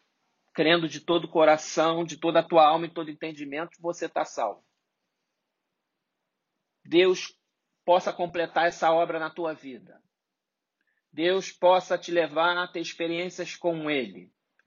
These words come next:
O Senhor te caminhe para a comunhão da igreja, dos santos, daqueles que buscam a Deus em espírito e em verdade, que o adoram em espírito e em verdade.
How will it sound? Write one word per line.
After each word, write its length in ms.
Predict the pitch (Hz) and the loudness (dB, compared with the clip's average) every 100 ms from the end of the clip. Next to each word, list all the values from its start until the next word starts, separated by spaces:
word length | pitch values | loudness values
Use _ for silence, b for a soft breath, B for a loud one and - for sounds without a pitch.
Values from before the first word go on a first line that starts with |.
| _ _ _ _ _ _ _ _ | _ _ _ _ _ _ _ _
O 100 | 170 | -8
Senhor 420 | 170 185 175 185 180 | -2 0 4 4 4
te 160 | 190 | 0
caminhe 600 | - 180 180 190 190 196 | 4 4 4 0 -2 -4
para 280 | 190 175 170 | 0 2 2
a 60 | - | 2
comunhão 600 | 190 180 175 175 180 185 | -2 -2 0 0 0 0
da 120 | 180 | 0
igreja, 600 | 175 165 165 156 139 135 | 0 -2 -2 -4 -8 -12
dos 320 | 127 165 - | -12 -12 -6
santos, 460 | - 170 156 - 131 | 0 0 0 -10 -2
daqueles 360 | 139 175 170 | 0 0 -4
que 100 | - | -4
buscam 440 | 151 160 180 - 170 | 0 2 2 4 4
a 60 | |
Deus 260 | 147 170 175 | 6 4 2
em 60 | 165 | -2
espírito 460 | 156 - 175 170 | -6 -4 -4 -4
e 60 | 170 | -4
em 40 | |
verdade, 580 | 160 160 147 156 147 - | 2 2 6 6 4 0
que 80 | 160 | 0
o 100 | 170 | 4
adoram 500 | 160 151 175 175 170 | 4 4 2 2 -2
em 40 | |
espírito 460 | 160 - 175 165 170 | -14 -12 -12 -10 -12
e 40 | |
em 60 | 165 | -8
verdade. 720 | 165 156 - 143 123 - - | -6 -4 -2 -4 -6 -16 -20